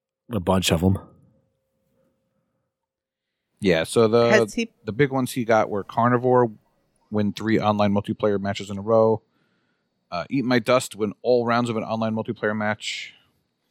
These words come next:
Speaker 2: Uh, no spot left unparked. Park on all spots in a full match in online multiplayer.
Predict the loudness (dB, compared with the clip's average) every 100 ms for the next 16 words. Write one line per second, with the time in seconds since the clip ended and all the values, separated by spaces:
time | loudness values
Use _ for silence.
0 | _ _ _ _ _ _ -10 -6 0 0
1 | 2 0 0 _ _ _ -8 -6 -6 -2
2 | 0 0 -2 -20 -20 -4 -4 -4 -10 -8
3 | -6 -6 -4 -4 -6 -18 -8 0 2 2
4 | 0 -8 -14 -14 -12 -12 -12 -16 -18 -18
5 | -18 -20